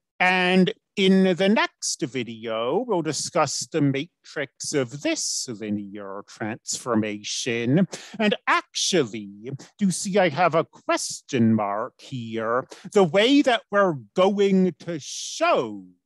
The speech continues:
that this transformation is linear is by finding a matrix such that applying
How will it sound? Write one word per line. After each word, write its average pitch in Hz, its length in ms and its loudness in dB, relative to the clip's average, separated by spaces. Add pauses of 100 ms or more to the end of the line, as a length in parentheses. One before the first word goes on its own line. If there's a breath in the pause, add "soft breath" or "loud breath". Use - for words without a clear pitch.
(160)
that 147 300 0
this 127 340 -4
transformation 113 1500 -2
is 110 240 -6
linear 107 1040 -4 (400 loud breath)
is 208 260 2
by 185 400 2
finding 165 1300 2
a 147 160 -2
matrix - 1900 -6 (1800 soft breath)
such - 640 -2
that 185 360 0 (440)
applying 107 2250 -2